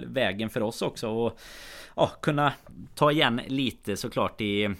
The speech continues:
i tabelltoppen då. Och, eh, ibland tycker jag att när man väl hamnar i de lägena, lite som det kanske kändes från, eh, start i våran match, så, så kan det ibland bli lite liksom krampaktigt, att man känner att när vi väl har, eh, läget att,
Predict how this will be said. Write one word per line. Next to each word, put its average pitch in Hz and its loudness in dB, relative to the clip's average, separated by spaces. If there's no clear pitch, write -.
i 127 -2
tabelltoppen 110 0
då. 101 0
Och, 101 0
eh, 101 -6
ibland 151 2
tycker 180 -6
jag 151 4
att 131 2
när 139 -2
man 139 0
väl 135 4
hamnar 123 0
i 143 6
de 143 6
lägena, 127 4
lite 143 -2
som 120 -4
det 117 -2
kanske 131 -4
kändes 110 -2
från, 127 -2
eh, 135 0
start 127 2
i 131 -4
våran 113 0
match, 98 0
så, 110 -4
så 131 -6
kan 156 -2
det 180 0
ibland 190 0
bli 165 0
lite 147 0
liksom 165 -2
krampaktigt, 113 -2
att 110 -4
man 120 -4
känner 101 -2
att - -6
när 117 -4
vi 117 -2
väl 110 2
har, 113 2
eh, 139 -2
läget 98 -4
att, 104 0